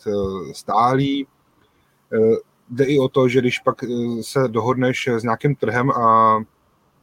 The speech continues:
s nějakou distribucí, tak určitě budou chtít, aby jsi jim zaručil, že ta whisky, eh, bude nějakým způsobem stálá, že ne-, nebudeš pustit furt nějaký limitované edice. Takže asi nějakým způsobem core range bude. Nevíme ještě jaká, to furt zkoušíme,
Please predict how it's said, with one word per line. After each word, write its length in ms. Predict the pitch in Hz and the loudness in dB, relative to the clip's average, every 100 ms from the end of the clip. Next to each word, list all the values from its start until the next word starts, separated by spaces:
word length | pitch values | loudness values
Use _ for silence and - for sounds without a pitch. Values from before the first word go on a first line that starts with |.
| _ - | _ -8
s 20 | |
nějakou 260 | 113 107 131 | -6 -2 -2
distribucí, 540 | 117 127 123 113 139 | -2 -4 -4 -4 -6
tak 160 | 123 117 | -6 -6
určitě 200 | - 127 | -4 -4
budou 220 | 117 117 | -2 -4
chtít, 360 | - 120 117 | -6 -6 -4
aby 160 | 110 113 | -4 -4
jsi 100 | 135 | -4
jim 60 | 117 | -2
zaručil, 440 | 110 113 - 117 | 0 0 -2 -2
že 200 | 117 117 | -2 -2
ta 140 | 120 | 0
whisky, 540 | 107 107 - 120 120 117 _ _ _ _ _ _ - | 0 0 -4 -4 -2 -4 _ _ _ _ _ _ -4
eh, 140 | 107 | -2
bude 240 | 110 120 | 2 2
nějakým 300 | 120 107 - | 4 2 -2
způsobem 300 | 107 - 131 | -14 -6 -4
stálá, 680 | 127 - 104 117 120 120 123 | -2 2 4 6 4 4 2
že 120 | 117 | 0
ne-, 100 | 117 | -2
nebudeš 380 | 117 113 120 113 | 0 -2 -4 -8
pustit 320 | - - 127 | -12 -6 -6
furt 240 | - 123 120 | -4 -6 -2
nějaký 280 | 110 - | -4 -4
limitované 380 | 120 117 120 135 | -4 -4 -4 -4
edice. 420 | 113 110 - 95 - _ _ _ _ | -4 -6 -6 -6 -8 _ _ _ _
Takže 220 | - 113 139 | -4 0 0
asi 280 | - 165 | 0 0
nějakým 260 | 143 127 160 | 2 0 -2
způsobem 340 | - 143 160 | -6 -4 -2
core 200 | - 135 | 4 4
range 160 | 156 151 | 4 0
bude. 460 | 113 107 98 85 135 _ _ _ _ _ _ | -2 0 2 0 -6 _ _ _ _ _ _
Nevíme 280 | 131 139 160 | -2 0 2
ještě 220 | 151 - | 0 2
jaká, 460 | 151 - 98 104 147 | 0 0 0 0 0
to 100 | 147 | -4
furt 180 | - 139 | -4 -6
zkoušíme, 680 | - 113 - 117 101 98 | -6 -10 -8 -8 -6 -6